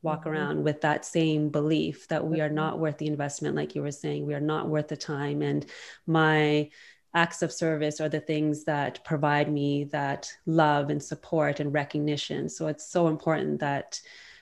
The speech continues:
Speaker 1: women hear this today and see
Speaker 2: Mm-hmm.
Speaker 1: that here's, there's two of us here is telling you that you are worth it. And I love that you're doing that. So I've noticed for myself in my trajectory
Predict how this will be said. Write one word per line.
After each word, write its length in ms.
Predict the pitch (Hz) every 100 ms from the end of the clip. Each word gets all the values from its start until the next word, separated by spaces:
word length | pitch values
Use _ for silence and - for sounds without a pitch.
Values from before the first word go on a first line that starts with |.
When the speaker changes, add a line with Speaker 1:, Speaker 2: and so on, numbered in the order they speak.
| _ _ _
Speaker 1:
women 340 | 165 170 165 160
hear 380 | - 202 190 175
this 260 | 165 -
today 580 | - 160 147 139 147 147
and 160 | 156 156
see 320 | - 185 170
Speaker 2:
Mm-hmm. 80 | 156
Speaker 1:
that 200 | 147 151
here's, 240 | 175 160 151
there's 180 | 160 -
two 200 | 233 233
of 100 | 220
us 180 | 208
here 140 | 208 190
is 100 | 185
telling 420 | - 202 208 202
you 200 | 180 175
that 180 | 165 -
you 180 | 180 180
are 420 | 170 175 175 170
worth 380 | 160 165 175 175
it. 240 | 147 143
And 120 | 147 160
I 60 |
love 320 | 156 165 160
that 160 | 160 143
you're 100 | 156
doing 260 | 156 165 165
that. 260 | 147 143 - - - - -
So 380 | - 202 - - _ - _ -
I've 160 | 208 233
noticed 300 | 240 240 -
for 80 | 190
myself 580 | 165 160 - 143 143
in 180 | - 160
my 160 | 160 151
trajectory 800 | 156 151 143 - 147 151 160